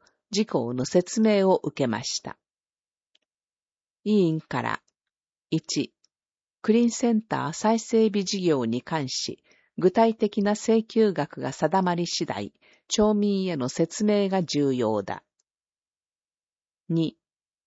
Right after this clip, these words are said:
堀内会館再整備事業に関し、現在意見募集をしており、詳細な情報提供を行っている。また、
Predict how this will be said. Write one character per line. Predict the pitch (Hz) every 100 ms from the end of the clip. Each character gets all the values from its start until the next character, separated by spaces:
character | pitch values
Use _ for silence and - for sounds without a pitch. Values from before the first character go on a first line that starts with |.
| _ _ -
堀 | 180 233 233
内 | 226 -
会 | - 220 214
館 | 151 131 135
再 | 208 226
整 | - 220 214
備 | 196
事 | 180 202
業 | 170 135
に | 113 123
関 | - 160 143
し、 | - 117 - _ _ _ _ -
現 | 165 214 202
在 | 165 127 123 -
意 | 202
見 | 208 196 143
募 | 131
集 | - - 151
を | 143 131
し | -
て | - 127
お | 117 113
り、 | 98 - _ _ _
詳 | - 220 233
細 | - 220 208
な | 202
情 | 180 202 214
報 | - 208
提 | 208 214 202
供 | 196 - 117
を | - 123
行 | - 139 175
っ | 156 156 _
て | 127
い | 113 104
る。 | 135 - _ _ _ _ _ _ _ _ _
ま | - 165
た、 | - 156